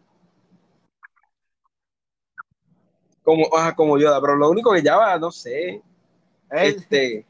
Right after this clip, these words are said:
Speaker 2: <laughs> es que
Speaker 1: de hecho, otro
Speaker 2: me,
Speaker 1: personaje así
Speaker 2: me,
Speaker 1: que me
Speaker 2: me da
Speaker 1: gusta y es
Speaker 2: risa
Speaker 1: por su
Speaker 2: porque
Speaker 1: forma de hablar
Speaker 2: cuando
Speaker 1: también
Speaker 2: habla,
Speaker 1: es,
Speaker 2: tú te
Speaker 1: este,
Speaker 2: tienes
Speaker 1: Chewbacca.
Speaker 2: que imaginar qué es lo que está diciendo. Me-, es, esa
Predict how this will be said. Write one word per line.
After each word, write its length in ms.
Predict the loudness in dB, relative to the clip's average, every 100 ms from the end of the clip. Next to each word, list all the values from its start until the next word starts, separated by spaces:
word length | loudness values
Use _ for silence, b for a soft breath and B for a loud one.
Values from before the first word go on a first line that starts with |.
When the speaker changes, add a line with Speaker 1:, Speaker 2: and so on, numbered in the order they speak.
| _
Speaker 2:
<laughs> 120 | _
es 120 | -14
que 260 | -8 -8 -10 _ _
Speaker 1:
de 60 | -4
hecho, 260 | 0 0 0
otro 240 | -2 0
Speaker 2:
me, 20 | 0
Speaker 1:
personaje 300 | 0 -2 -2
así 100 | -2
Speaker 2:
me, 40 |
Speaker 1:
que 60 | 0
me 80 |
Speaker 2:
me 0 |
da 60 | 2
Speaker 1:
gusta 180 | 2 2
y 20 |
es 60 | 0
Speaker 2:
risa 40 |
Speaker 1:
por 120 | 0
su 100 | -2
Speaker 2:
porque 60 | -2
Speaker 1:
forma 200 | -2 0
de 60 | 0
hablar 160 | 0
Speaker 2:
cuando 140 | 0 -4
Speaker 1:
también 260 | -4 -4 0
Speaker 2:
habla, 100 | 0
Speaker 1:
es, 200 | 0 -2 -6 _
Speaker 2:
tú 80 | -12
te 60 | -10
Speaker 1:
este, 100 | -8
Speaker 2:
tienes 120 | -10 -6
Speaker 1:
Chewbacca. 360 | 0 0 0
Speaker 2:
que 60 | -6
imaginar 580 | -14 -18 -18 -16 -16 -16
qué 120 | -18
es 120 | -16 -16
lo 140 | -18
que 100 | -18
está 180 | -12 -12
diciendo. 480 | -12 -16 -18 -20 _ -20 _ _ _ _ _ _ _
Me-, 140 | -20 _ _ _ _ _ _ _ _ _ _ _ _ _ _ _ _ _ _ _ _ _ _ _ _ _ _ _ _ _ _ _ _ _ _ _ _ _ _ _ _ _ _ _ _ _ _ _ -18
es, 240 | -16 -14
esa 300 | -14 -12 -12